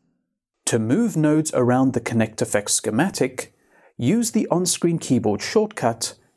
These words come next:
and drag a box around the nodes.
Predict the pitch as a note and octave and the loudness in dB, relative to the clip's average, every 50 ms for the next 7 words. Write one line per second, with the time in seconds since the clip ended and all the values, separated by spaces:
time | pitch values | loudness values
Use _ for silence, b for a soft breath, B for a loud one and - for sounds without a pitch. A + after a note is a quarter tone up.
0 | _ _ - - G#3 G3+ D#3+ - D#3 D#3 D#3 D#3 C#3+ E3 C#3 - C3 C3 - - | _ _ -4 -2 0 0 0 0 0 0 0 0 0 0 0 0 0 0 -2 -4
1 | - - - D#3 D3+ B2 A#2+ G#2+ G#2+ G#2+ G#2+ G2 A2+ A#2 C3+ C#3+ C3 G#2+ - - | -8 -4 -2 -2 0 2 2 2 2 2 2 0 2 2 2 2 2 2 0 -2
2 | - - - - - - | -2 -2 -2 -2 -4 -6